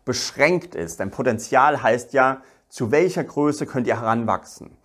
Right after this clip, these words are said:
Und man kann da wirklich unterscheiden zwischen dem Menschen, der unter Durchschnitt lebt, also der unter seinem Potenzial lebt,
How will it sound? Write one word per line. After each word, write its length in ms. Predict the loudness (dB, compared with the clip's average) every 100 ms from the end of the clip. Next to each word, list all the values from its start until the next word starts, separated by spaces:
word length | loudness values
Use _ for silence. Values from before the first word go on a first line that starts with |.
| _ -8
Und 80 | -2
man 120 | -2
kann 240 | 2 2
da 140 | 2 2
wirklich 260 | 0 -4
unterscheiden 720 | -2 -2 -2 2 4 4 0
zwischen 560 | -6 -2 -2 -2 -4 -4 -10 _ _ -6
dem 540 | -2 0 0 -4 -8 -16 _ _ 0
Menschen, 400 | 2 2 0 -2
der 240 | 0 2
unter 320 | 0 0 -4
Durchschnitt 720 | -2 0 0 -2 -6 -6 -6 -20 -8
lebt, 580 | -2 0 0 -2 -8 -10
also 180 | -10 -6
der 200 | -6 0
unter 240 | 0 0
seinem 300 | -4 -4 -4
Potenzial 720 | -4 -4 -4 -4 0 2 2 2
lebt, 360 | -2 -4 -8